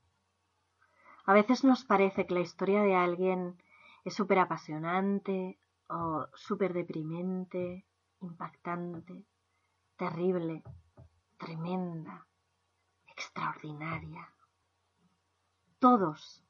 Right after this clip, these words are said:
tenemos una historia detrás, con multitud de componentes,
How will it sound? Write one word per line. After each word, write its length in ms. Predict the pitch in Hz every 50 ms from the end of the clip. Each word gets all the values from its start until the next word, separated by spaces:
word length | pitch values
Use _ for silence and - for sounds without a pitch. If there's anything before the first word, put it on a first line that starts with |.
| _ _ _
tenemos 480 | - 202 190 185 180 180 170 165 -
una 140 | - 180 180
historia 460 | 170 - - - 185 185 190 185 175
detrás, 680 | 170 165 160 - - 180 175 165 - - - - - _
con 160 | - - 185
multitud 460 | 185 180 175 165 180 180 170 - 196
de 100 | 196 196
componentes, 960 | 180 - 160 160 160 165 170 180 180 180 180 175 160 170 165 - - - _